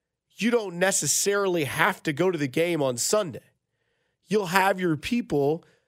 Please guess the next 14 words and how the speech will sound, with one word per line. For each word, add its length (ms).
that 160
will 120
go 180
get 200
the 100
tailgate 560
atmosphere 760
and 180
then 180
linger 300
back 340
to 100
their 180
hotel. 640